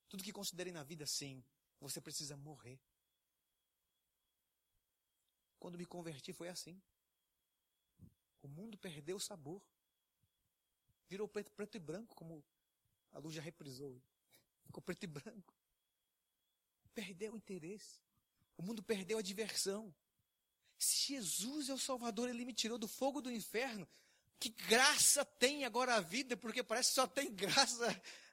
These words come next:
a graça. O mundo muda. Você olha para as coisas do mundo com outro, outros olhares.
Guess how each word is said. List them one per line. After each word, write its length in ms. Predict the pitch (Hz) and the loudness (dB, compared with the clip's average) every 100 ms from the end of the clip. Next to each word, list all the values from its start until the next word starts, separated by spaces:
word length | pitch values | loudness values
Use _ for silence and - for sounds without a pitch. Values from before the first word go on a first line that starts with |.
| - - | -20 -2
a 80 | 214 | 2
graça. 640 | 208 240 - 226 - 175 - _ _ _ _ _ _ _ _ _ _ _ _ - | 2 0 -4 -2 -2 -2 -10 _ _ _ _ _ _ _ _ _ _ _ _ -14
O 140 | - 190 | -2 0
mundo 320 | 208 262 254 | 0 0 0
muda. 580 | 226 233 285 196 156 113 - - - | 2 4 4 2 -2 -2 -10 -12 2
Você 320 | 196 269 277 - | 6 6 4 -2
olha 600 | 240 294 294 220 165 135 - | 2 6 6 6 0 -2 0
para 140 | 202 | 2
as 100 | 190 | 4
coisas 280 | 240 214 180 | 4 4 2
do 80 | 202 | 0
mundo 160 | 247 | -4
com 180 | - 220 | -2 2
outro, 460 | 247 269 277 254 - - - - | 2 2 2 2 0 -6 -20 -6
outros 380 | - 254 269 262 | -4 2 4 6
olhares. 720 | 247 160 156 185 143 - - | 4 4 0 0 0 0 -2